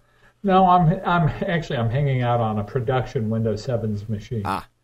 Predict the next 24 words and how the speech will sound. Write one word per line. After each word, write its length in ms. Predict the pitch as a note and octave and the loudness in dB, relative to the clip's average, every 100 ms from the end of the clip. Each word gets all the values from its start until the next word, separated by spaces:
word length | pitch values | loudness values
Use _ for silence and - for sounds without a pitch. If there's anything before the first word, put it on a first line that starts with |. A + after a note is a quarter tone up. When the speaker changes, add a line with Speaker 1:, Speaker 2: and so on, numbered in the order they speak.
| _ _ _ - | _ _ _ -10
Speaker 1:
Uh, 340 | C3+ A2 A2+ C#3+ | -4 -2 -4 -4
and 120 | C3+ | -2
I've 260 | A#2+ A#2+ A#2 | -2 -2 -2
got 320 | C3 D#3 - - | -2 -2 -6 -6
Windows 680 | C#3 C3+ C3+ C3 A#2 A2+ - - - | 0 0 2 2 2 0 -6 -16 -6
eight 440 | F3 D3+ B2 B2+ _ _ | -2 0 0 -4 _ _
on 260 | B2 A#2+ A#2+ | -4 -2 0
a 100 | A#2 | 0
laptop, 760 | B2 D3+ D3+ - G#2+ - - _ _ _ - - | 2 2 0 -2 -6 -6 -14 _ _ _ -14 -6
and 260 | B2+ B2 | -2 0
I 220 | A#2+ A#2+ - | 0 -2 -2
use 200 | F#3+ G3 | 0 2
that 160 | - - | 2 0
laptop 560 | C3 C#3 - C#3 - - | 0 0 0 -2 -2 2
quite 160 | F#3+ | 2
a 20 | D3+ | 4
bit. 280 | C#3 D3 - | 2 2 0
It's, 400 | E3+ E3 - - _ - | -4 -6 -12 -20 _ 4
it's, 340 | G#3+ G#3 - | 4 4 -4
uh, 440 | F3+ C3 A#2+ A2 G#2 - _ _ _ - _ _ _ _ G3+ | -4 0 0 -2 -4 -12 _ _ _ -20 _ _ _ _ -4
it's 160 | F3 | -4
just 320 | - A#3 - | 0 0 2
about 320 | F3 C3+ - - | 2 2 2 0
bulletproof. 560 | B2 - - A2+ G2 | 0 -2 -4 -4 -6